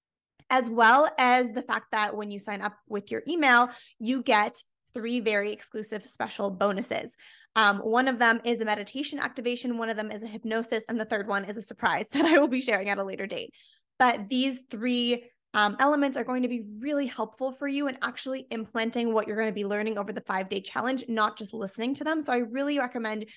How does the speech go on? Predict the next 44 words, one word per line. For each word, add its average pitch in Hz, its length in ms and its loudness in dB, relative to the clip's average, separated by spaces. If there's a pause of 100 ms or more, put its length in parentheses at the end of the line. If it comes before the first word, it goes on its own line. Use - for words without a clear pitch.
(140)
you 240 140 0
put 285 160 -6
your 254 120 2
name 220 220 0
down 214 340 4 (340)
and 214 160 -2
sign 240 200 4
up 247 120 0
with 233 140 -2
your 220 160 2
email 214 260 -4
so 247 140 -8
that 226 80 -2
you 214 80 -12
can 220 120 -10
get 202 140 -4
access 208 300 -6
to 262 100 -6
the 254 60 -2
replays 220 480 -4
and 214 240 -2
these 226 180 -2
additional 208 380 -4
bonuses 220 680 0 (280)
to 254 160 -2
really 233 260 4
get 220 140 -6
that 208 180 -4
deeper 214 220 -8
transformation. 196 760 -10
So 196 260 6
this 220 160 0
is 247 100 0
starting 226 380 0
March 202 300 0
twenty-seventh, 247 640 -2
twenty 214 220 -8
twenty-three. 240 560 0 (380)
And 254 500 4
really 285 380 2
the 381 60 -6
Soft - 340 -4
Success 220 360 -8
Era 214 240 2